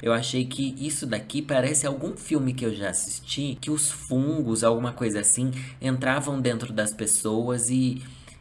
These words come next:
que filme que é esse? É um filme bem ruim, gente. Que o, o fungo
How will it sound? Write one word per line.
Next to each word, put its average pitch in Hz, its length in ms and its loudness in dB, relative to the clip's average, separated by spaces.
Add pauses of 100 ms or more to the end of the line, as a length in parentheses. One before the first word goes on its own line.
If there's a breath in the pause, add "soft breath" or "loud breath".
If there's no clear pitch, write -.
(180)
que - 140 -10
filme 180 380 -6
que - 140 -6
é 120 80 0
esse? - 120 0
É 135 40 -4
um 127 80 -4
filme 135 260 -4
bem 135 260 -4
ruim, 101 420 -4
gente. 107 800 -4
Que 135 440 -8
o, 127 600 0
o 123 60 -6
fungo 139 720 -4